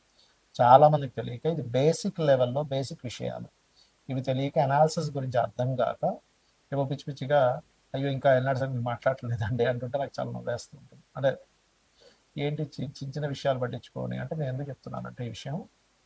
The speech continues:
ఏలినాటి శని మీ జీవితాన్ని పాడు చేసేటట్టు అయితే నేను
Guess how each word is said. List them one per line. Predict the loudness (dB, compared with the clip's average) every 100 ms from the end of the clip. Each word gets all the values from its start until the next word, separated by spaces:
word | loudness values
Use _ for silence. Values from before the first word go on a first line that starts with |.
| _ _ -4
ఏలినాటి | 0 4 2 2
శని | -2
మీ | 0 -2
జీవితాన్ని | -4 -4 2 2 2 2
పాడు | 0 0
చేసేటట్టు | -6 -6 -6 -8 -6
అయితే | -8 -6 -6
నేను | -6